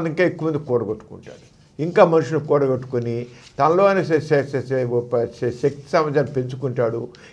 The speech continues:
క్రియేటివిటీ పెంచుకుంటాడు. అది సృజనాత్మకతను పెంచి కొత్త ఆలోచనలతో ముందుకు వెళతాడు. అందుకని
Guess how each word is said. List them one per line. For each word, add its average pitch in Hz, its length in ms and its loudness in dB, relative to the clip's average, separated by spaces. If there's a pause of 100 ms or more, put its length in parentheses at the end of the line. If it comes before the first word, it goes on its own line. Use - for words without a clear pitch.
(160)
క్రియేటివిటీ 214 580 2
పెంచుకుంటాడు. 123 680 0 (380)
అది 147 140 4 (100)
సృజనాత్మకతను 180 680 4
పెంచి 135 240 -2 (200)
కొత్త - 240 -6 (280)
ఆలోచనలతో 120 600 -4 (400)
ముందుకు 104 400 -14
వెళతాడు. - 360 -20 (920)
అందుకని 120 360 -2